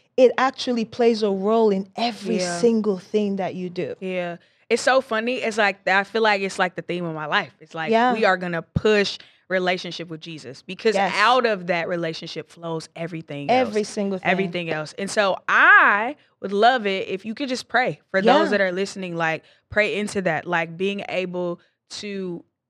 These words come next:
Speaker 2: embrace the fullness of what relationship with God
Speaker 1: Yeah.
Speaker 2: is, that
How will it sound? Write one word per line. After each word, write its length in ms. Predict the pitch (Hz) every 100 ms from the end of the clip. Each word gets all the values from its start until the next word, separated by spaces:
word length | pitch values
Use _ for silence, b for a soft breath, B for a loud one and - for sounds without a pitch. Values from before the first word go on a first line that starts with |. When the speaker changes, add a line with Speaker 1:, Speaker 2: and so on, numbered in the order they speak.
| 208
Speaker 2:
embrace 800 | 208 180 180 185 185 202 240 -
the 200 | 202 196
fullness 760 | 175 - - 208 220 208 185 170
of 180 | - 165
what 160 | 170
relationship 680 | 165 165 160 156 165 - 160
with 80 | 160
God 500 | 226 233 226 220 202
Speaker 1:
Yeah. 240 | 202 175
Speaker 2:
is, 140 | 202 - b b -
that 160 | 170